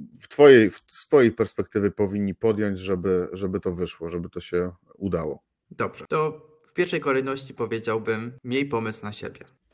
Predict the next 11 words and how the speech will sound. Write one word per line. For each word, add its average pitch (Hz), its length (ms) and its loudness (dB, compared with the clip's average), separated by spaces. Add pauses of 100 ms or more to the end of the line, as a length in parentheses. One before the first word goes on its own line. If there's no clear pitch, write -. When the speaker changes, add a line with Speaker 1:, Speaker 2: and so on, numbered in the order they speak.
Speaker 2:
na 107 160 -10
własną 104 400 -6
specjalizację, 110 960 -4 (500)
zastanów 98 420 -10
się - 160 -12 (160)
nad - 260 -12
tym, 85 300 -8 (240)
co - 120 -4
cię 107 140 -6
najbardziej 95 440 -6
interesuje, 113 760 -4